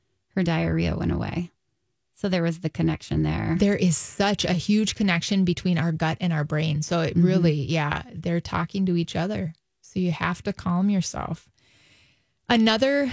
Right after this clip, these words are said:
Speaker 2: example of, or a telltale sign of anxiety would be if you are that person that just worries about everything. Um, and a lot of times too, that'll show up in not being, being able to fall asleep at night. But,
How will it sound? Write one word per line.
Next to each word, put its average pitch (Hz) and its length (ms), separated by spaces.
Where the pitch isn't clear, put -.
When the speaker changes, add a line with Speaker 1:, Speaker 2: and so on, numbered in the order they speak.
Speaker 2:
example 226 800
of, 196 260
or 190 120
a 185 60
telltale 214 500
sign 196 260
of 196 80
anxiety 185 800
would 185 340
be 185 200
if 175 140
you 190 180
are 175 180
that 180 200
person 175 420
that 175 140
just 180 320
worries 170 600
about 165 340
everything. 165 720
Um, 165 540
and 190 160
a 185 40
lot 196 160
of 185 60
times 185 280
too, 254 220
that'll 185 240
show 180 260
up 170 200
in 175 80
not 170 180
being, 175 260
being 180 240
able 170 240
to 170 100
fall 165 260
asleep 175 400
at 156 180
night. 160 320
But, 165 200